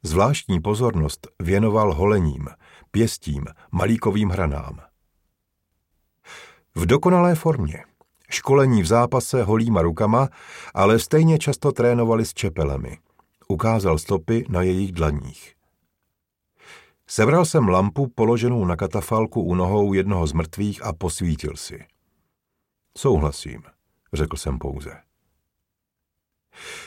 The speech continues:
Po mně začali mrtvé prohlížet mladíci. Valer je k tomu nevyzval, ale nevěděl jsem, co všechno patřilo mezi jejich povinnosti. Byli svědomití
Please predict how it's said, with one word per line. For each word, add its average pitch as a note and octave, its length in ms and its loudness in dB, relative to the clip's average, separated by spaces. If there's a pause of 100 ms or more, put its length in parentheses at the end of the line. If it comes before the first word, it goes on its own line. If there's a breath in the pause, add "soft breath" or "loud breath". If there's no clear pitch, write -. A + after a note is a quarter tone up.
(180 loud breath)
Po A#2+ 140 6
mně D#3+ 320 6
začali C#3 360 0
mrtvé A#2 440 2
prohlížet G2+ 580 0
mladíci. D#2 560 -4 (720)
Valer B2+ 420 4
je C3 120 2
k - 80 -12
tomu C3 240 0
nevyzval, D#2 640 -2 (520 soft breath)
ale F#2 220 4
nevěděl A#2 420 2
jsem, C3 360 -2
co - 200 -2
všechno A2+ 420 -4
patřilo A2 500 -2
mezi F2 300 -2
jejich E2 280 -2
povinnosti. D2 680 -6 (500 loud breath)
Byli G#2 220 4
svědomití A#2 840 -2